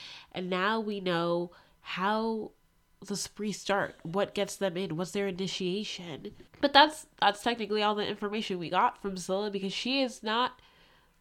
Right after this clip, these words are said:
letting it go. I mean, we've given her fake food, we've starved the girl, we've hit her,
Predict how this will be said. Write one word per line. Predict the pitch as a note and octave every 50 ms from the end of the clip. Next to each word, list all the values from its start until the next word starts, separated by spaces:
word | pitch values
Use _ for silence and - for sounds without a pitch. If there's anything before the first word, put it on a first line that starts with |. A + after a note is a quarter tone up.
| _ -
letting | F#3 G#3+ A3 B3 C4 C4 C4
it | C#4+ B3+ -
go. | - C4+ D4+ E4 F#4 F4+ C4 - -
I | - A3
mean, | A3 B3 A#3+ A#3 A3 - - - - - - - _
we've | - - G3 G3 F#3 F3 -
given | - F#3+ F3 E3+ F#3 F3+ F3
her | E3+ D#3 D#3 D3+ D3
fake | - - - E3+ D#3+ D#3 -
food, | - - - B3 C4+ D4 D4+ D#4 D#4 D4+ C#4
we've | G3+ F3 E3+ E3+
starved | - - - - F#3 F#3+ A3+ B3+ C#4 B3+ B3+
the | B3+ A3+
girl, | F#3+ - G#3+ A#3 B3 C4+ C4+ B3
we've | G#3 E3 C#3+ D3
hit | D#3 F3+ G#3 A3 B3+
her, | C4+ C#4 D4 C#4+